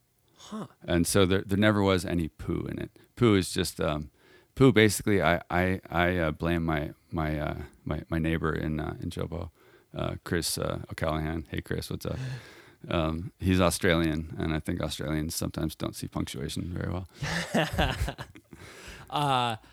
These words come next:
Speaker 1: I've had to fix the way that I say Hawaii.
Speaker 2: Nice.
Speaker 1: But you gotta, you gotta
Speaker 2: Nice.
Speaker 1: get that. There's the apostrophe I.
Speaker 2: Right.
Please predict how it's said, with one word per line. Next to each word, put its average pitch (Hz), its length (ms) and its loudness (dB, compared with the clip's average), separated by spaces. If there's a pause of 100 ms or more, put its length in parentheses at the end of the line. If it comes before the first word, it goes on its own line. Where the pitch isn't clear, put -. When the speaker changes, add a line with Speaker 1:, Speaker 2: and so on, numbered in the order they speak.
(260)
Speaker 1:
I've 170 160 6
had 175 160 0
to 123 60 -4
fix - 280 -4
the 123 120 0
way 113 240 0
that 117 120 -4
I 113 60 -2
say 110 160 -4
Hawaii. 120 480 -2 (680)
Speaker 2:
Nice. - 160 -2
Speaker 1:
But 123 140 0
you 117 60 -6
gotta, 120 240 2
you 117 100 -8
gotta 131 180 4
Speaker 2:
Nice. 120 80 -4
Speaker 1:
get 127 140 -2
that. 117 300 0
There's 127 180 -2
the 127 80 -2
apostrophe 113 600 -2
I. 113 280 0
Speaker 2:
Right. 82 240 0